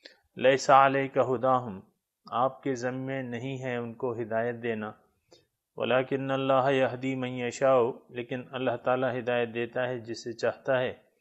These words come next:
वमा तुनफिकू मिन खैरिन फलिअनफुसिकुम, और जो भी तुम खर्च करोगे तो भलाई में से, तो वो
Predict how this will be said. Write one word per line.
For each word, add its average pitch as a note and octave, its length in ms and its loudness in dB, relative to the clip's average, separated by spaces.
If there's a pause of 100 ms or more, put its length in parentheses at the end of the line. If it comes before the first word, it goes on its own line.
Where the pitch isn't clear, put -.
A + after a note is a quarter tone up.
(440)
वमा C3 380 2
तुनफिकू C#3 520 -2
मिन C3 220 -4
खैरिन C3 480 2
फलिअनफुसिकुम, B2 1040 -4 (540)
और B2+ 180 2
जो C#3+ 220 4
भी C3+ 200 -2
तुम C3+ 240 -8
खर्च C3+ 320 0
करोगे B2+ 480 0 (2250)
तो C3+ 120 4 (840)
भलाई C3 400 2
में C3+ 180 -4
से, C#3 240 -2
तो C3+ 180 -2
वो C3+ 180 0